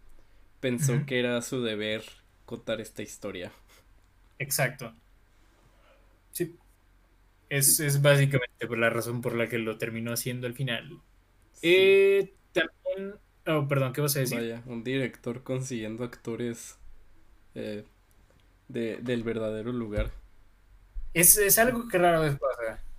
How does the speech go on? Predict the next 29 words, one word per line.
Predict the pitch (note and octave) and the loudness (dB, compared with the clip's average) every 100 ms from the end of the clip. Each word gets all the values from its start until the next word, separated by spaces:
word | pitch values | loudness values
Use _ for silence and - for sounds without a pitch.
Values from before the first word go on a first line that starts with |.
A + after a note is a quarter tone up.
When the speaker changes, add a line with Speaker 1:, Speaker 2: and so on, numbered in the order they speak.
| - - - - - - _ - - - | -16 -20 -20 -20 -20 -20 _ -20 -20 -20
Speaker 1:
Sí. | - B2+ | -6 -2
Speaker 2:
Muy | D3 D#3 D3+ | 0 2 0
rara | C3 A#2+ | 0 -2
vez. | G#2+ - - - - - D#3 | -4 -8 -10 -8 -8 -12 -10
Speaker 1:
Sí, | C#3 B2 | -6 -6
como | B2+ B2 | -2 -2
Speaker 2:
Sí. | A#2 | -2
Speaker 1:
me | A2+ A#2 | -4 -4
sorprende | B2 A#2+ B2 B2 | -4 -4 -4 -4
el | |
hecho | C3+ C3+ C#3 | -6 -6 -6
de | B2+ A2+ | -4 -6
que | - A2 G#2+ - - - - - - - A#2+ | -8 -10 -8 -10 -10 -14 -16 -16 -14 -12 -8
Joffé | A#2 - A#2 | -8 -4 -6
no | A2+ A#2 | -4 -6
se | A2+ A#2 | -6 -4
haya | A#2 | -4
ido | A2+ A2+ A#2 | -4 -4 -6
por | - A2 | -6 -6
la | G#2 G2 - _ _ _ | -6 -8 -12 _ _ _
vía | B2 A#2 | -6 -4
fácil | A#2 - A#2 - A#2+ A2+ | -6 -8 -8 -8 -10 -8
y | |
nomás | G#2+ G2+ G2+ G#2+ - - - _ - | -8 -8 -10 -12 -18 -20 -20 _ -8
agarrar | A#2 A2+ G#2+ A2 | -6 -4 -4 -6
a | |
un | A#2 | -6
actor | A2+ _ A2+ A2 G#2+ | -10 _ -8 -8 -10
que | - A2 G2+ - | -10 -8 -8 -10